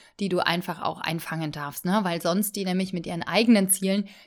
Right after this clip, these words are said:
grad ausrennen und vielleicht auch eben denken, die haben recht. So kannst du typgerecht empowern.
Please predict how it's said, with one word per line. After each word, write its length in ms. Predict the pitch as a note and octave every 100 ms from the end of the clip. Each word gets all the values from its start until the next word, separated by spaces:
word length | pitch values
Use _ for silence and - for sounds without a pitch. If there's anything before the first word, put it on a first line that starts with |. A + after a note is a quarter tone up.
| -
grad 260 | - E3+ -
ausrennen 460 | F#3 - G#3 G#3+
und 120 | F#3
vielleicht 340 | - D#3+ E3+ -
auch 160 | D#3+
eben 200 | E3 D#3
denken, 300 | D#3+ D3 -
die 120 | E3 G3
haben 120 | G3+
recht. 340 | D#3 - - _ _ _ _
So 180 | G3+ B3+
kannst 380 | B3+ G3 F#3+ G#3
du 140 | A3+ - - _
typgerecht 680 | - D4+ D4 - G#3+ G#3 -
empowern. 520 | D#3+ - - E3+ C4+